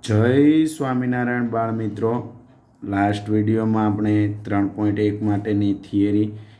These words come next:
એટલે કે યામ સમતલ વિશે બેઝિક માહિતી મેળવી. હવે આપણે આગળ જોઈએ તો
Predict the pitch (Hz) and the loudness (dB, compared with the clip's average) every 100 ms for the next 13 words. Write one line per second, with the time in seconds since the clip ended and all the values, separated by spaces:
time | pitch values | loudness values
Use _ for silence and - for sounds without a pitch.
0 | _ 98 90 98 98 104 104 101 - - | _ -8 -4 -2 -2 0 0 0 -6 -18
1 | - - - - 104 101 104 104 104 104 | -20 -20 -20 -4 0 2 2 0 0 0
2 | 107 104 101 98 104 98 98 98 98 104 | 0 2 2 0 -2 0 2 2 2 -2
3 | 104 98 98 98 104 101 104 104 113 123 | 0 0 0 0 0 2 2 2 2 -2
4 | - - _ _ - 98 95 92 101 98 | -8 -18 _ _ -12 -4 -4 -4 -4 -4
5 | 95 101 101 104 104 107 110 - - _ | -2 -2 0 2 2 2 -2 -10 -18 _
6 | _ _ _ - | _ _ _ -4